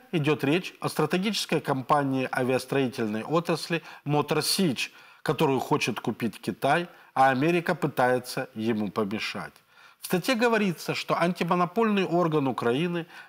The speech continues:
готовит судебный иск в попытке заблокировать сделку, дающую Пекину доступ к уникальным оборонным технологиям. И ключевую роль в этом процессе играет дипломатическое и техническое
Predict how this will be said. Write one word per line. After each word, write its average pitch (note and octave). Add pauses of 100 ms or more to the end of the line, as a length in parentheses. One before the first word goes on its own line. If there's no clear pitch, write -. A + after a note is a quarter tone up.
готовит A3+
судебный G#3
иск F#3+ (240)
в -
попытке -
заблокировать C3+
сделку, B2+ (320)
дающую E3
Пекину C3+
доступ E3+ (320)
к -
уникальным D3
оборонным A#2
технологиям. A2+ (440)
И D#3
ключевую A3
роль B3
в D#3+
этом D3+
процессе F#3 (280)
играет E3
дипломатическое E3
и C#3
техническое C3